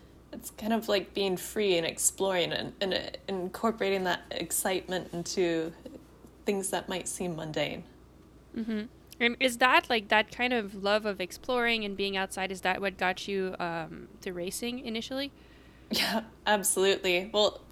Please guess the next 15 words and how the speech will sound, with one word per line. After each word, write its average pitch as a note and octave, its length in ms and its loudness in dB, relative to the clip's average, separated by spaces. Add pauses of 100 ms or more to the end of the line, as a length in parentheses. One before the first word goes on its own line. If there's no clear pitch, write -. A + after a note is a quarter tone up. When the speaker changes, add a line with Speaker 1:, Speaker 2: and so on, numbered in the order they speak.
Speaker 1:
bikes G#3+ 440 6
in F#3 140 6
general. F3 560 2 (560)
I, G3+ 420 6 (460)
I G#3 60 6
didn't A#3 300 2
start A3 320 6
racing A3 500 4
until F#3 500 4
I F3 180 8
was, E3+ 680 2 (180)
uh, - 540 -2 (100)
a, F#3+ 80 0 (400)
a F#3+ 60 0 (120)
s-, - 340 2